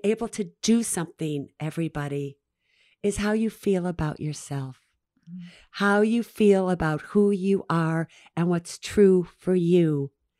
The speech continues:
Speaker 1: And for me, right now, that's my truth. And you know, K T, in a few weeks,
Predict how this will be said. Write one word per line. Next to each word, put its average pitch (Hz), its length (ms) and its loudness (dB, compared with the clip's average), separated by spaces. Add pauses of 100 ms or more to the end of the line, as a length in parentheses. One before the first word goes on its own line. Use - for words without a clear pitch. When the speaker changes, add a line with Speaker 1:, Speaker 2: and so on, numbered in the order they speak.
(380)
Speaker 1:
And 220 180 4
for 233 140 0
me, 247 640 2
right 170 360 -2
now, 202 500 0 (560)
that's 226 380 -2
my 190 420 2
truth. - 560 0 (580)
And 226 160 4
you 233 100 6
know, 233 480 6
K 220 180 2
T, 226 240 2
in 208 100 6
a 202 40 6
few 214 260 4
weeks, 208 800 0